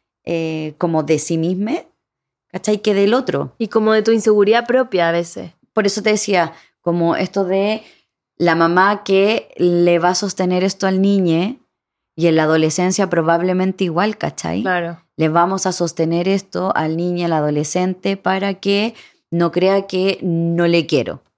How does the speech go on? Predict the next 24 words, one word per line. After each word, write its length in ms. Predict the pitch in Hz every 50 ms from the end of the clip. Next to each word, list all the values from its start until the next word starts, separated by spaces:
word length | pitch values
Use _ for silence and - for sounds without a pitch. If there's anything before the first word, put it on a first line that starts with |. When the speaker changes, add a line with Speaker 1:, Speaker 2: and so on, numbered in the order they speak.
| _ - 196
Speaker 2:
Mm. 400 | 190 185 180 175 175 165 160 160 156 _ _ _
Speaker 1:
¿Cachai? 360 | - 151 147 143 - 156 147 156
Entonces, 360 | 147 147 156 151 151 165 -
como, 280 | - - 156 156 139 -
no 220 | 160 147 143 143 139
tengo 400 | - 156 160 165 160 147 147 135
ni 180 | 139 147 160
uno, 320 | 185 180 160 143 135 139 131
que 160 | - 120 113
yo 140 | 120 120 117
he 40 |
visto 500 | 110 113 117 117 - _ - 135 127 -
papás 420 | _ - 127 120 - 127 139 147 147
así 160 | 139 - 147
como, 240 | - - 151 147 120
"No 140 | 131 135 135
tengo 260 | 143 143 156 156 151
ni 140 | 143 147 165
uno", 300 | 175 175 175 185 196 - - _ _ _ _ _ _
pero 320 | - 151 139 143 139 131 -
quiere, 600 | - - 185 196 196 214 220 220 226 240 269 - _ _ _ _ _ _ _ _ _ _ -
voy 80 | 135 131
a 40 | 127
inventar, 440 | 131 135 131 - - 90 - -